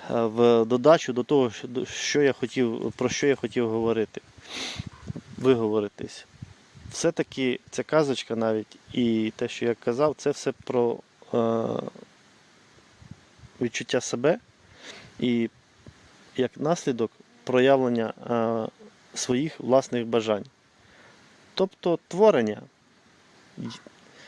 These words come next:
Тобто прийшов до цієї точки усвідомлення, що нічого іншого мені, в принципі, не цікаво, окрім,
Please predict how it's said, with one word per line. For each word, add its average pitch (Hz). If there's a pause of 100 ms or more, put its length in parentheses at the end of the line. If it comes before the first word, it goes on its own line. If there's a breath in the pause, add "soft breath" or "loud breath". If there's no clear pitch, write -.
(520 loud breath)
Тобто -
прийшов 185
до 160 (200)
цієї 151
точки -
усвідомлення, 123
що 120 (460)
нічого 147
іншого 139
мені, 131 (420 soft breath)
в -
принципі, 135
не 127
цікаво, 170 (960)
окрім, 127